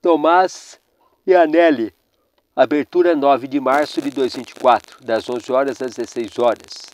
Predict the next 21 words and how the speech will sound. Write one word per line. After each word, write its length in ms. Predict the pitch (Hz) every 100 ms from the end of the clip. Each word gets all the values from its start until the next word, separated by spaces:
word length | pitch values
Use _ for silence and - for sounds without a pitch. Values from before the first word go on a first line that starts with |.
| -
Galeria 400 | 107 107 101 98
Marcelo 360 | 92 92 98 -
Guarnieri, 480 | - 320 - 147 - - - - -
São 280 | - 139 127
Paulo, 380 | - 135 113 - - 151
exposição 760 | 139 - 131 120 151 - 127 147 _ - - - - - - - - - - -
de 100 | 135
nove 320 | 120 110 113
de 140 | 208
março 420 | 139 123 131 -
a 60 | 127
nove 240 | 120 127
de 100 | 117 117
abril 200 | 104 131
deste 300 | 123 110 -
quatro, 360 | - 110 -
ou 40 | 117
seja, 400 | - 120 98 -
é 100 | 113
um 40 | 117
mês. 640 | 131 131 104 - -